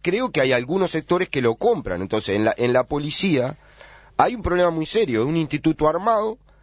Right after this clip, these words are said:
y creo que hay cierto grado de esquizofrenia entre intentar políticas de inclusión social, por un lado, de las siete zonas, de todo, y por otro lado, manejar estas cosas. Yo no me ato a un episodio para cuestionar todo,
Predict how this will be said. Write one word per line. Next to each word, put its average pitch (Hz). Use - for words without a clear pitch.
y 120
creo 180
que 127
hay 139
cierto 170
grado 151
de 113
esquizofrenia 127
entre 104
intentar 113
políticas 120
de 101
inclusión 107
social, 143
por 117
un 123
lado, 147
de 107
las 104
siete 135
zonas, 127
de 120
todo, 208
y 285
por 139
otro 139
lado, 151
manejar 123
estas -
cosas. 127
Yo 131
no 170
me 147
ato 143
a 123
un 151
episodio 147
para 113
cuestionar 107
todo, 82